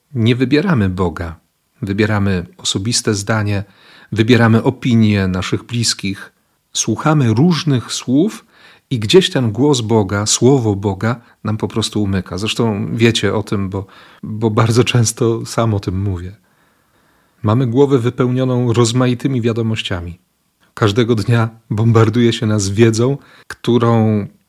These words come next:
jeszcze sto lat temu trzeba byłoby gromadzić przynajmniej przez kilka miesięcy. Teraz wystarczy kilka sekund, kilka minut.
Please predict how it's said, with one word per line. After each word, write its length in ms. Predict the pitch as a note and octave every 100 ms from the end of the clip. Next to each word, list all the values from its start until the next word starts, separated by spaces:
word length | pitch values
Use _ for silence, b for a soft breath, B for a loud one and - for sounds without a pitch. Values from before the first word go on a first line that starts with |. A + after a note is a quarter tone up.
| _ D#4+
jeszcze 480 | A#2 G2+ - G2+ G2+
sto 280 | - - A#2+
lat 240 | G#2+ G2+
temu 440 | - G#2+ A2 A#2+ - _ -
trzeba 320 | - G#2 G2+
byłoby 460 | G#2+ G#2+ G2 G2+ F#2+ -
gromadzić 840 | A2 G#2 G#2+ G#2+ G#2 G2+ G2 - _ _
przynajmniej 560 | - - F#2 F2+ F2+ E2+
przez 260 | - -
kilka 260 | - F#2 -
miesięcy. 560 | F2+ F2+ F2+ E2+ - - _ _ _
Teraz 300 | - A#2+ B2
wystarczy 440 | A2+ G#2+ A#2 - G#2+
kilka 320 | - A#2 A#2
sekund, 400 | - G#2 - F2+
kilka 300 | - A2 A#2+
minut. 540 | A2 A2 F2+ - -